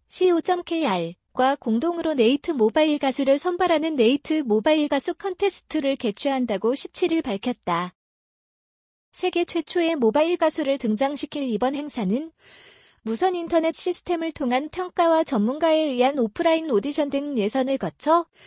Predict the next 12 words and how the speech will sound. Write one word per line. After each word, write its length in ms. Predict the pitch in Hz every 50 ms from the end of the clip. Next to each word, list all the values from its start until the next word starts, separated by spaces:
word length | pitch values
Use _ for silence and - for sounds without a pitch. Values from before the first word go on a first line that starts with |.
| - - - - _ _
다음 260 | - 233 214 233 277
달 220 | 294 339 339 349 339
삼십일 480 | - 370 370 - 349 330 359 339 311
일 140 | 330 330 339
본선 420 | - - 247 220 233 - 339 359 339
대회를 380 | 330 302 302 - 277 285 294
갖는다. 640 | - - 214 208 220 226 220 196 170 175 175 170 - _ _ _ _ _ _ _ _ _ _ _ -
또한 380 | 349 339 320 330 359 349 320 - _ _ _
컨테스트에 680 | - - 403 392 - 415 381 - - - - 302 302 302
참여하고자 680 | - - 359 339 349 349 339 320 - 285 285 262 269
하는 300 | 285 302 277 285 294 294
고객이 540 | 269 247 - 208 175 - 220 269 320 330